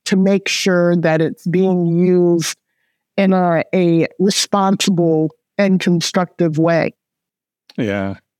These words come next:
Speaker 2: So, yeah, I, I remember in the old days, like twenty nineteen, I was, I think it was twenty nineteen, I was at N A B with my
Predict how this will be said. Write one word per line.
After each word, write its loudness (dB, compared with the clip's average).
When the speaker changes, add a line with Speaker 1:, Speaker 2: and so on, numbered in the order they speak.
Speaker 2:
So, -4
yeah, -6
I, -8
I -8
remember -4
in -4
the -4
old -4
days, -8
like -6
twenty -4
nineteen, -6
I -6
was, -4
I -4
think -6
it -2
was -4
twenty -4
nineteen, -4
I -4
was -4
at -4
N -4
A -4
B -4
with -6
my -4